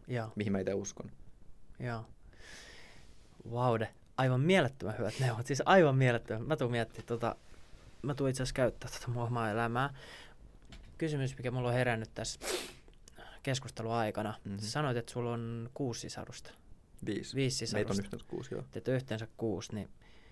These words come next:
Speaker 1: miten sun sisarukset on suhtautunut tähän sun päätökseen ja onko heillä ollut samantyylisiä ajatuksia ja onks ne, tai onks ne uskaltanut jakaa niitä sulle?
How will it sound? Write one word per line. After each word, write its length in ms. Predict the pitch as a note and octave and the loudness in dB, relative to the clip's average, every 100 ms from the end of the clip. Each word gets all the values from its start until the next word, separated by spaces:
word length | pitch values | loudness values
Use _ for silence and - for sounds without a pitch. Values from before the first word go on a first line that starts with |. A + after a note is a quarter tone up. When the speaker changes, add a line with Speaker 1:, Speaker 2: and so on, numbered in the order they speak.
| - - - - | -20 -20 -14 -6
Speaker 1:
miten 280 | D#3+ G3+ | 2 2
sun 140 | C#3 C3 | 2 2
sisarukset 720 | G3 G3+ A#2+ G#2+ - G#2 - | 2 2 2 0 -6 -10 -6
on 200 | G#2+ G2+ | -6 -6
suhtautunut 680 | - A#2 - F#2 G2+ G#2 G#2+ | -6 -8 -6 -6 -6 -8 -6
tähän 160 | A2 A2+ | -6 -4
sun 160 | A2+ | -4
päätökseen 680 | A#2 A#2 A2+ A2 - A2+ A2+ | 0 0 0 -6 -4 -2 -2
ja 220 | A#2+ A#2 - - - - | 0 -2 -2 -12 -16 -6
onko 340 | C#3 C3 C3+ C3 | -4 -4 -4 2
heillä 480 | G#3 E3 G#2+ F2 F#2 - - - - - - - | 4 4 4 0 -4 -10 -20 -20 -20 -20 -18 -6
ollut 300 | A#2+ A2 F2+ | -2 -2 -2
samantyylisiä 800 | A#2+ A2+ G#2 G2+ G2+ G2+ A2+ G#2 | -4 -2 -4 -2 -2 -2 -2 -2
ajatuksia 500 | G#2 G2 - - A2 | 0 -2 -6 -4 -2
ja 60 | G#2+ | -2
onks 160 | A2 A#2+ | -4 -6
ne, 100 | B2+ - | -8 -6
tai 200 | - A#2 | 0 0
onks 180 | A2 A2+ | 0 -2
ne 60 | A#2+ | -4
uskaltanut 420 | A#2 - A2+ A#2+ | -6 -6 -6 -4
jakaa 320 | B2+ B2+ F2 | -2 -2 -2
niitä 200 | - - | -6 -10
sulle? 200 | - - | -12 -12